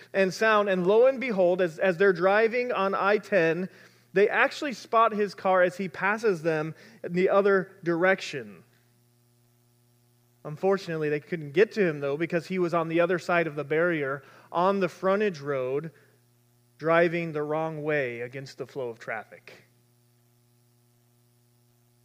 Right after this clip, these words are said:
Thankfully, this whole episode ended safely with no car accidents, because about nine P M, he ended up at a Chinese restaurant at, at closing time, about forty-five minutes away from his house.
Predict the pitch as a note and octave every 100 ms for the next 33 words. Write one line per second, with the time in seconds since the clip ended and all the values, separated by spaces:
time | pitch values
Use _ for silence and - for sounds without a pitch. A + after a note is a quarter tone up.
0 | _ _ _ - D#3+ D#3+ - C3+ C3+ C#3
1 | - D3+ C#3+ C3+ C#3+ D3 C#3 C#3 C3+ -
2 | G#3 C4+ - D#3 D3+ D3+ D#3 D3 - G3
3 | F#3+ D#3 - D3 D3 D3+ D#3+ D3+ E3 F3
4 | G3+ G3 G3 F#3+ F#3 E3 F#3+ - _ _
5 | _ - F#3 F#3 F#3 F#3+ F#3+ F3+ - G3
6 | G#3 B3 G3 F3+ D#3+ - D#3 F3 F3 -
7 | F#3 F#3+ G#3+ F#3+ F#3+ F3+ E3+ F3 F3+ E3+
8 | - - F3+ F#3 G3 F#3 F#3+ F#3+ F3 F3+
9 | F3+ F3+ F#3+ - D3 D#3 -